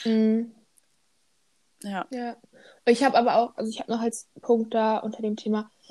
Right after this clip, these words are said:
Speaker 1: es ist aber nicht nur bei Noten oder bei Arbeiten, sondern ich hab's zum Beispiel auch bei Referaten oder generell freies Reden vor der Klasse und sowas, dass man sich da auch oft selber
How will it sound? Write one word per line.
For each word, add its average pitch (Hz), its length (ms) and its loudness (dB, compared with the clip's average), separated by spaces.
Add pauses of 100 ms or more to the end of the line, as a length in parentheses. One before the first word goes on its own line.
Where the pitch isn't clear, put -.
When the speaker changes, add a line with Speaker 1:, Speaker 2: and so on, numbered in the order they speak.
(460)
Speaker 1:
es 226 100 4
ist 247 140 0
aber 240 200 6
nicht 254 180 2
nur 254 340 4 (100)
bei 214 320 0
Noten 214 360 2
oder 220 160 0
bei 208 180 -4
Arbeiten, 226 340 0
sondern 214 220 -4
ich 220 120 -10
hab's - 200 -8
zum 220 100 -4
Beispiel 214 320 -2
auch 220 180 -2
bei 202 400 2
Referaten 202 640 -2
oder 214 160 4
generell 202 360 -2
freies 202 440 -4
Reden 202 200 0
vor 202 120 -10
der 196 120 -4
Klasse 226 300 -6
und 240 80 -2
sowas, 254 260 2
dass 208 140 -6
man 208 140 -2
sich 202 100 -10
da 196 100 -4
auch 196 200 -6
oft - 200 -10 (160)
selber 202 480 -2